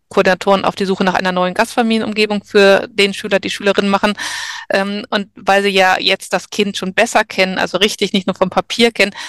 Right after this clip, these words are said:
ist das oft dann noch passgenauer als, ähm, als nur auf der Basis der Informationen, die vorher übermittelt wurden, äh, sodass die zweite Situation dann oft wirklich richtig gut passt. Das wirst du bestätigen können aus den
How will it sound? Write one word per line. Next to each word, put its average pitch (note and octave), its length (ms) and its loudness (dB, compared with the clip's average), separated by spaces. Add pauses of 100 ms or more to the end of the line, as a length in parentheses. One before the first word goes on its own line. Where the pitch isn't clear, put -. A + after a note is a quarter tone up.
(140)
ist - 160 -4
das - 180 0
oft - 220 -4
dann G3+ 160 0
noch F#3+ 260 0
passgenauer F3 760 0
als, - 400 -4
ähm, F3 400 0 (180)
als - 280 -4
nur F#3+ 280 2 (200)
auf - 300 -4
der F3+ 120 0
Basis F3 480 -2
der G3 100 -4
Informationen, F#3 600 -2 (340)
die F#3 60 -6
vorher A3 340 4
übermittelt G3+ 540 2
wurden, F#3 240 4 (500)
äh, F#3 160 6
sodass F3+ 300 0
die F#3+ 100 -6
zweite G3 960 0
Situation F#3 520 -2
dann F3 220 0
oft - 260 -6
wirklich F3 260 -6
richtig F#3 260 -4
gut - 200 -6
passt. F3 180 2
Das - 160 -2
wirst - 160 -4
du - 60 -6
bestätigen F3+ 480 0
können F3 240 0
aus - 180 0
den E3+ 220 2